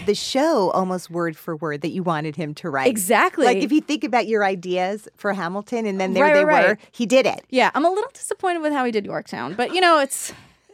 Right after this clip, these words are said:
Speaker 2: <laughs> it's creative
Speaker 1: That was not the
Speaker 2: license.
Speaker 1: battle that I expected.
Speaker 2: <laughs> Yorktown's my favorite thing that's ever happened.
Speaker 1: Oh, 'cause it's unbelievable.
Speaker 2: Yeah, yeah.
Speaker 1: So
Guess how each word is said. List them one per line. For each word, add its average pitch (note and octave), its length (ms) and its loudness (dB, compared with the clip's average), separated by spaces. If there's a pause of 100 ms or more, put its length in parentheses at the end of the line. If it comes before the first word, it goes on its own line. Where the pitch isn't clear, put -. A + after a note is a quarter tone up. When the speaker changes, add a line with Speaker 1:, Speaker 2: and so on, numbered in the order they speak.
(240)
Speaker 2:
<laughs> - 420 -2
it's - 160 -4
creative C4 680 -2
Speaker 1:
That A#3+ 180 0
was - 180 -4
not F#3+ 240 -4
the F#3+ 80 -8
Speaker 2:
license. E3 40 -14
Speaker 1:
battle D3+ 420 -8
that - 120 -8
I - 160 -6
expected. - 680 -12
Speaker 2:
<laughs> - 0 -
Yorktown's C4+ 420 0
my A3+ 100 0
favorite G3+ 320 -2
thing G3 140 -4
that's E3 140 -6
ever D#3 180 -6
happened. - 320 -12
Speaker 1:
Oh, B3 140 -10 (140)
'cause B3+ 220 2
it's C4 180 -2
unbelievable. B3+ 680 4
Speaker 2:
Yeah, F#3+ 140 4
yeah. G3+ 280 -2
Speaker 1:
So D#4 600 4